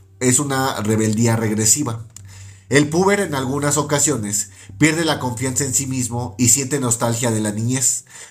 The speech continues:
a la que regresa mentalmente. Un ejemplo de rebeldía incoherente del puber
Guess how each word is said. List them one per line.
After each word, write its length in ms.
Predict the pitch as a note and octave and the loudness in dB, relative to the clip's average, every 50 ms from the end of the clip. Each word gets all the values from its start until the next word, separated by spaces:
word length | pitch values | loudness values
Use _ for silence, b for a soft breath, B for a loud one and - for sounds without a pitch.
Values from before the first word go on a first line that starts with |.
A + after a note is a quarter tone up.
| B - | B 0
a 100 | A#2 A#2+ | 2 2
la 140 | A#2+ A#2+ | 2 2
que 120 | A#2+ C3 B2+ | 2 2 0
regresa 440 | B2+ A#2+ B2 - - C3 - C#3+ B2 | 2 0 0 0 0 0 0 0 -2
mentalmente. 840 | A#2+ A2+ G#2+ A2+ A#2+ A2+ A2+ G#2+ A2 B2 B2 A#2 - - - - - - - - - _ b b b b b b b b - | -2 -4 -4 -2 -2 -2 0 0 -2 -2 -4 -6 -8 -12 -18 -20 -20 -20 -20 -20 -20 _ b b b b b b b b 0
Un 160 | D3+ D3+ F3+ | 2 4 4
ejemplo 360 | F#3 F3 E3+ D#3+ C#3+ D#3+ E3+ | 4 2 2 0 2 4 4
de 200 | E3 D#3+ D#3 D3+ | 4 4 4 2
rebeldía 640 | D3 D3 D3 D3 D3 C#3+ C#3 C#3 C#3+ C3+ A#2+ - - - | 2 0 0 0 0 -2 -2 -2 -2 0 -2 -2 -6 -6
incoherente 600 | C#3+ D3 E3+ E3+ E3+ E3 D3 C#3 C#3 B2 A#2 C#3+ | -8 -6 -4 0 2 2 2 2 0 -2 -2 0
del 220 | C3+ D3 D3+ D3 - | 0 0 0 0 0
puber 420 | D3+ C3 A2 G#2 F#2+ F#2 - | 0 0 0 0 -2 -4 -8